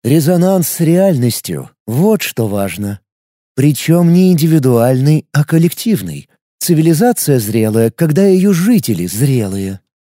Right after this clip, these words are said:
Вот ты говоришь про недостаточную зрелость. Но почему бы не дать тогда цивилизации время повзрослеть? Почему все так жестко устроено? Алекс почувствовал, как в его груди снова поднимается негодование, непонятно на кого.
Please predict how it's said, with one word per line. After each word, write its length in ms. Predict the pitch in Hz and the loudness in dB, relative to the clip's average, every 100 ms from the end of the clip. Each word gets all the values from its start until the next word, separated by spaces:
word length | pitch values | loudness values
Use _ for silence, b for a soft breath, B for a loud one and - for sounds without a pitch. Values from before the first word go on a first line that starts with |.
| _ _ _ | _ _ _
Вот 340 | 87 135 160 | -4 -2 0
ты 100 | - | 0
говоришь 440 | 135 147 160 156 - | 0 2 2 0 -2
про 220 | 143 139 | -2 0
недостаточную 760 | 127 135 151 165 135 - 147 127 | 0 0 -2 -2 -4 -2 -2 0
зрелость. 600 | 117 87 65 - - - _ - | -2 -4 -6 -12 -16 -20 _ -10
Но 220 | 98 123 | -4 -2
почему 340 | 123 - 175 | -2 0 2
бы 100 | 160 | 2
не 120 | 147 156 | 2 2
дать 240 | 170 139 | 2 0
тогда 260 | 131 131 127 | -2 0 0
цивилизации 680 | 143 135 131 180 156 147 139 | 0 0 2 0 0 0 0
время 340 | 170 160 107 | 2 2 0
повзрослеть? 800 | 139 117 139 165 - 80 - - _ _ _ - | -2 -2 -2 -2 -4 -8 -10 -18 _ _ _ -6
Почему 340 | 139 175 190 | -4 0 0
все 160 | 151 165 | 2 0
так 160 | 151 | -2
жестко 380 | 110 185 165 - | -2 0 0 0
устроено? 640 | 156 - 196 127 73 60 - _ _ _ - | -2 0 0 0 -4 -12 -18 _ _ _ -8
Алекс 320 | 117 131 - | -4 -2 -2
почувствовал, 580 | 127 - 175 - 143 139 | -6 -2 -2 -2 -2 0
как 180 | 151 | 0
в 40 | 139 | 0
его 180 | 147 139 | 0 2
груди 320 | 131 120 151 | 0 2 0
снова 420 | - 175 170 101 | 0 0 0 0
поднимается 640 | 85 92 127 160 127 - | -4 -2 0 0 -2 -2
негодование, 760 | 135 151 175 202 175 95 73 64 | -2 0 0 0 0 -4 -8 -4
непонятно 640 | 165 175 196 135 104 117 | -4 0 -2 -2 -4 -4
на 100 | 135 | -4
кого. 380 | 127 117 67 50 | -4 -6 -8 -16